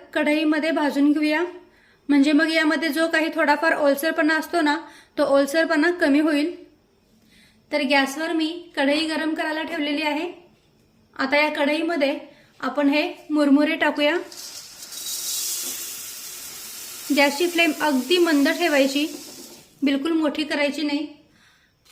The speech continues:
आणताना जरी हे मुरमुरे छान कुरकुरीत असले ना, तरीही दोन ते तीन मिनिटे ते मंद आचेवर छानपैकी भाजून घ्यायचे,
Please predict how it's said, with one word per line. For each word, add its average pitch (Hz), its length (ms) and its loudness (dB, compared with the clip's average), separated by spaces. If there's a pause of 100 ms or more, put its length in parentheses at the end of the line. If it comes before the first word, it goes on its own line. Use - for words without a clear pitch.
(100)
आणताना 320 480 2
जरी 330 200 0
हे 349 140 0
मुरमुरे 302 560 2 (800)
छान 330 240 -2
कुरकुरीत 339 500 -4
असले 339 280 -2
ना, 285 200 0 (720)
तरीही 330 340 0 (180)
दोन 302 320 -2
ते 359 80 -2 (100)
तीन 349 220 -2
मिनिटे 320 380 0 (540)
ते 330 80 -4
मंद 311 340 2
आचेवर 330 520 0 (300)
छानपैकी 320 440 -2
भाजून 294 420 2
घ्यायचे, 302 340 0